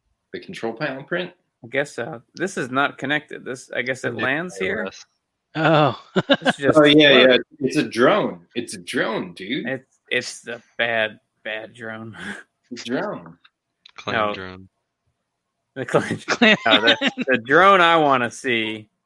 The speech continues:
Speaker 2: these ones, these are super cool looking. That's awesome. Yeah. It sucks.
Speaker 3: All right, what's after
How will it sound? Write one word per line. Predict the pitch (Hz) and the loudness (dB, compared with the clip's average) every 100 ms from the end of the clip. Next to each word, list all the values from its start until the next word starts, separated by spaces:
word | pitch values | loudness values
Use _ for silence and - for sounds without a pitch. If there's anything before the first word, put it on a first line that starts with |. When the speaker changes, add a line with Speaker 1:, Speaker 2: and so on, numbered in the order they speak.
| _ _ _ _ _ _ - | _ _ _ _ _ _ -6
Speaker 2:
these | 135 135 | -2 -2
ones, | 113 107 98 95 | -2 -6 -6 -2
these | 135 147 | 0 0
are | 123 110 | 0 -2
super | - - - - 202 214 160 139 | -8 -12 -10 -2 4 4 4 0
cool | - 139 117 107 | 0 -2 0 -2
looking. | 104 101 95 92 - _ _ _ _ _ _ _ _ _ _ _ _ _ _ _ _ _ _ 190 | -4 -6 -12 -14 -20 _ _ _ _ _ _ _ _ _ _ _ _ _ _ _ _ _ _ _
That's | 135 - - | -20 -20 -18
awesome. | 113 120 - 127 139 - - - | -18 -12 -10 -10 -10 -6 -6 -6
Yeah. | - 165 - _ _ _ _ _ _ _ _ _ _ _ _ _ _ _ _ _ _ _ _ _ _ _ _ _ | -16 -18 -20 _ _ _ _ _ _ _ _ _ _ _ _ _ _ _ _ _ _ _ _ _ _ _ _ _
It | - | -20
sucks. | - - - | -16 -12 -10
Speaker 3:
All | 95 | -10
right, | 95 - - | -12 -12 -14
what's | - - | -18 -20
after | - - - | -18 -18 -18